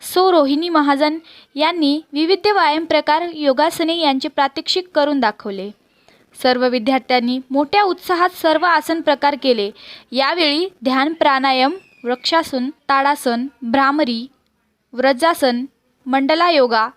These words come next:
यासारखे विविध प्रकार सादर करण्यात आले. सौ कदम मॅडम यांनी योगासनाचे आपल्या जीवनातील उपयोग व महत्त्व सांगितले. हा कार्यक्रमाचे यशस्वी करण्याकरिता शाळेतील सर्व शिक्षक व शिक्षकेतर कर्मचारी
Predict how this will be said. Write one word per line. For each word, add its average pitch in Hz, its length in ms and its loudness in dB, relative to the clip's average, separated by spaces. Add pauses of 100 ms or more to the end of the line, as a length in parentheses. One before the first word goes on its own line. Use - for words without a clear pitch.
यासारखे 320 680 0
विविध 285 420 -2
प्रकार 277 500 0 (400)
सादर 262 300 2
करण्यात 226 380 -4
आले. 202 240 -6 (480)
सौ 233 120 -2
कदम 233 420 -2 (160)
मॅडम 226 520 -6
यांनी 302 320 -2
योगासनाचे 320 720 0
आपल्या 285 300 0
जीवनातील 277 500 -2
उपयोग 262 400 -2
व 277 100 -4
महत्त्व 254 420 -6
सांगितले. 220 580 -8 (420)
हा 330 180 -4
कार्यक्रमाचे 339 800 -2
यशस्वी 320 380 -6
करण्याकरिता 285 1120 -6
शाळेतील 262 500 -2
सर्व 277 400 -4
शिक्षक 349 420 -4
व 359 140 -4
शिक्षकेतर - 680 -4 (640)
कर्मचारी 330 680 -2